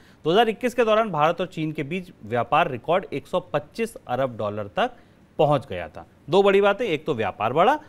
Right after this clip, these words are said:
और दूसरा उसमें भी बड़ी हिस्सेदारी, अ, चीन के पक्ष में है, क्योंकि चीन इकतीस में से सत्ताईस अरब डॉलर हमें निर्यात कर दे रहा है और हम उसको केवल चार अरब डॉलर ही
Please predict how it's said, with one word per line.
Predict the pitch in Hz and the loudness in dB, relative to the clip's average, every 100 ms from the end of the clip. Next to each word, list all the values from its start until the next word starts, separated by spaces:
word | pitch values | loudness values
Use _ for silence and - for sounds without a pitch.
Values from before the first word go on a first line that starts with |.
| _ | _
और | 135 | -6
दूसरा | 123 135 220 | -4 -2 -2
उसमें | - 147 - 208 175 | -2 -4 -4 -4 -4
भी | 190 | -2
बड़ी | 135 135 | -2 -2
हिस्सेदारी, | 117 - 110 104 147 285 - - _ _ _ | -6 -8 -6 -4 -4 -4 -8 -20 _ _ _
अ, | 127 123 120 | 2 4 2
चीन | - 202 220 | 0 0 0
के | 180 | 0
पक्ष | 143 127 - | -4 -8 -6
में | 156 | -6
है, | 208 | -4
क्योंकि | 190 185 | -6 -10
चीन | - 175 202 - - | -8 -8 -8 -12 -12
इकतीस | 143 156 180 160 | -6 -4 -4 -6
में | 175 | -6
से | |
सत्ताईस | 165 143 147 151 | -6 -2 -2 0
अरब | 147 143 | -2 0
डॉलर | 143 143 | 0 0
हमें | 110 135 180 - - _ 120 | -2 -4 -4 -8 -20 _ -6
निर्यात | 117 127 147 - | 2 4 4 2
कर | 165 | 0
दे | 175 | 2
रहा | 196 | 4
है | 262 | 2
और | 127 | 2
हम | 160 | -2
उसको | 165 - 226 | -2 -2 -4
केवल | 233 180 240 | -2 -4 -6
चार | - 127 156 - | -2 0 0 -2
अरब | 117 110 | -6 -4
डॉलर | 107 104 98 | -6 -6 -8
ही | 185 | -10